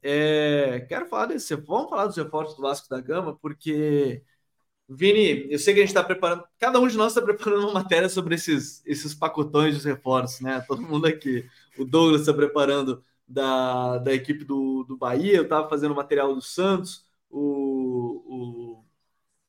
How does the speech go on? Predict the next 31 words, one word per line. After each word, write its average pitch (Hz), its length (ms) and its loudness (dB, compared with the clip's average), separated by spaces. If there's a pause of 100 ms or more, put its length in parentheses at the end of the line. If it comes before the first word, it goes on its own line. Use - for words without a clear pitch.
(160)
o, 143 80 0
o 139 40 2
Vini 147 200 4
tá 151 140 2
fazendo 139 420 2
do, 131 300 0
do 127 140 -4
Vasco 139 280 0
da 127 120 -2
Gama. 156 440 0 (300)
Cara, 196 220 6
tem, 196 300 2
tem 208 260 -4
bastante 202 420 2
coisa, 165 300 4
assim, 180 260 -4
mas 160 460 -4 (100)
algumas 170 520 4
a - 20 -2
gente 170 220 -6
já 170 100 0
pode 160 320 -2
comentar. 160 640 -6 (400)
E, 151 400 -2
e 165 80 -8
dentro 226 380 4
desse 190 280 2
caso 143 800 0
da 147 240 0
equipe 151 440 -2
do, 123 640 -4